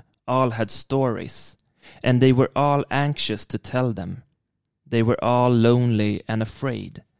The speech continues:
None of them ever made fun of me. I was never beaten up. They, they recognized,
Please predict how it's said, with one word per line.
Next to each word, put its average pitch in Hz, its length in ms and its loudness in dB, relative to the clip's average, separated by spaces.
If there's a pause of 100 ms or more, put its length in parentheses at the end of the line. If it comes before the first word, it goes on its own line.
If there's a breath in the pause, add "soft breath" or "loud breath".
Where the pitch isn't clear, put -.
(280 loud breath)
None 160 320 4
of 117 80 0
them 107 300 0
ever 131 220 2
made 110 220 -2
fun 127 400 -6
of 101 120 -8
me. 101 280 -10 (560)
I 113 60 0
was 113 260 -4
never 117 240 -2
beaten 101 460 -6
up. - 360 -12 (760 soft breath)
They, 113 340 6 (180)
they 123 160 4
recognized, 107 880 -2